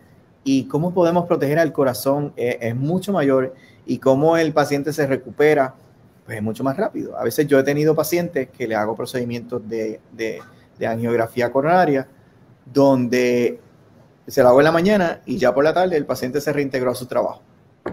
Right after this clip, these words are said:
So, en realidad es muy rápido lo que los pacientes se recuperan y esto es una bendición, claro.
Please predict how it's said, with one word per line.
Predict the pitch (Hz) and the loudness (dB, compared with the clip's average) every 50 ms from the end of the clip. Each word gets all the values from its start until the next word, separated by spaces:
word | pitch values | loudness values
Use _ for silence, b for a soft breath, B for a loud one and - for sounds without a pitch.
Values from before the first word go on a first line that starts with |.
| - - | -14 -16
So, | - - - 123 120 | -14 -8 -6 -4 -4
en | 120 117 | -4 -4
realidad | 113 117 113 117 123 131 156 165 151 - - | -4 -4 -4 -2 0 2 2 4 4 2 2
es | - - - - - - 127 | -2 -4 -6 -10 -18 -20 -16
muy | 123 123 127 147 165 170 151 113 | -12 -8 -8 -6 -6 -6 -8 -12
rápido | 104 104 113 120 123 - - 113 104 104 104 101 104 - _ b b b b b b b b _ _ _ | -12 -10 -8 -8 -8 -8 -10 -12 -12 -10 -12 -12 -14 -16 _ b b b b b b b b _ _ _
lo | 120 117 120 117 | -6 -4 -4 -4
que | 117 - 117 | -4 -4 -4
los | 110 110 | -4 -4
pacientes | - - 110 - - 104 98 - | -4 -6 -6 -6 -8 -10 -12 -6
se | - 135 | -4 -4
recuperan | 131 131 - 139 135 - 143 147 147 127 | -4 -2 -4 -6 -4 -4 -4 -4 -2 -4
y | 107 104 | -6 -8
esto | - - 104 | -10 -12 -12
es | 107 | -10
una | 110 110 107 | -8 -8 -6
bendición, | 107 107 107 104 104 101 - - 98 101 - _ _ _ _ _ _ _ _ _ | -6 -6 -8 -10 -12 -14 -16 -18 -18 -20 -20 _ _ _ _ _ _ _ _ _
claro. | - 113 110 107 110 | -8 -8 -8 -8 -10